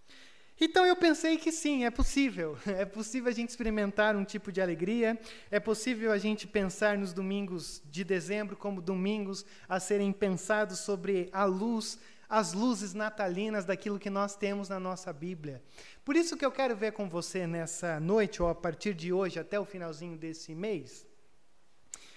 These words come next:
aquilo que muitos chamam dentro de uma liturgia chamado do período de advento. Esse período de preparação até o nascimento de Jesus. Se existe algo que a gente precisa reaprender dentro da nossa igreja,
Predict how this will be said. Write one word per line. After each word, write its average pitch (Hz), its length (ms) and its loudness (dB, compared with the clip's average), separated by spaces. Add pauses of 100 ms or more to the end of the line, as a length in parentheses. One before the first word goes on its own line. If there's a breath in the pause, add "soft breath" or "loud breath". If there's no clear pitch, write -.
(180 loud breath)
aquilo 320 380 4
que 320 140 2
muitos 320 420 4
chamam 254 480 2
dentro 233 260 0
de 202 80 -4
uma 233 140 2
liturgia 226 560 0
chamado 220 460 0
do 220 80 -6
período 220 420 0
de 175 100 -4
advento. 151 720 -6 (800 loud breath)
Esse 240 240 4
período 285 440 2
de 254 140 2
preparação 285 920 2
até 285 200 4
o 277 80 0
nascimento 262 960 0
de 196 140 -10
Jesus. 165 800 -12 (460 loud breath)
Se - 120 -4
existe 339 400 2
algo 277 360 6
que - 80 -2
a 233 60 2
gente 226 220 -4
precisa 208 800 0
reaprender 220 960 4
dentro 202 280 -8
da 185 160 -6
nossa 185 240 -8
igreja, 170 560 -4